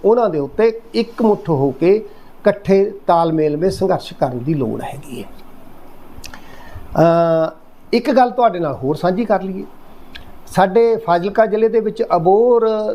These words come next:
ਦੇ ਨਾਲ ਲੱਗਦਾ ਇੱਕ ਸੀਡ ਫਾਰਮ ਹੈ। ਇਹ ਸੀਡ ਫਾਰਮ ਦੇ ਵਿੱਚ ਅੰਗਰੇਜ਼ਾਂ ਦੇ ਵੇਲੇ ਉੱਨੀ ਸੌ ਛੱਤੀ 'ਚ ਲੋਕਾਂ ਨੇ ਉਹਨੂੰ, ਉੱਥੇ ਜੰਗਲ, ਬੇਲੇ, ਬਹੁਤ ਕੁਛ ਸੀਗਾ, ਉੱਚਾ ਨੀਵਾਂ, ਅ,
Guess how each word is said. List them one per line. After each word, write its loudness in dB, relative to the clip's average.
ਦੇ 4
ਨਾਲ 2
ਲੱਗਦਾ 2
ਇੱਕ -2
ਸੀਡ 0
ਫਾਰਮ -8
ਹੈ। -14
ਇਹ 6
ਸੀਡ 0
ਫਾਰਮ 2
ਦੇ 4
ਵਿੱਚ 0
ਅੰਗਰੇਜ਼ਾਂ 4
ਦੇ 2
ਵੇਲੇ 0
ਉੱਨੀ 2
ਸੌ 0
ਛੱਤੀ 0
'ਚ -2
ਲੋਕਾਂ 2
ਨੇ 2
ਉਹਨੂੰ, 2
ਉੱਥੇ 2
ਜੰਗਲ, 2
ਬੇਲੇ, 2
ਬਹੁਤ 2
ਕੁਛ -4
ਸੀਗਾ, 2
ਉੱਚਾ 0
ਨੀਵਾਂ, 0
ਅ, -2